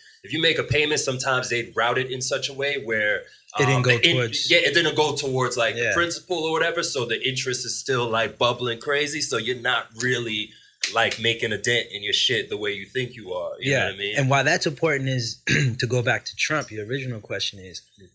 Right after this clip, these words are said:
Speaker 2: Trump's wealth is bel-, built off of debt.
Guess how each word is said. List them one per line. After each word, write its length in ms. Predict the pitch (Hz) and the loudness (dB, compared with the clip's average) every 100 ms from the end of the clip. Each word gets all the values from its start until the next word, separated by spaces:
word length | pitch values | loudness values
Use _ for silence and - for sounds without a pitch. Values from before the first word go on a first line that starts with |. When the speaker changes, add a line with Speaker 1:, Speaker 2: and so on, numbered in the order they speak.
| _ _ | _ _
Speaker 2:
Trump's 680 | - - 165 165 - - - - _ _ _ _ 117 | -4 0 2 0 -2 -4 -4 -8 _ _ _ _ -6
wealth 420 | 117 139 131 - | 2 2 2 -2
is 160 | 127 110 | -6 -4
bel-, 320 | 101 117 117 - 104 | -2 0 0 -4 0
built 260 | 139 127 - | 0 2 -2
off 240 | 117 117 - | -2 -4 -6
of 240 | 98 92 | -14 -8
debt. 320 | 120 104 - | -6 -6 -6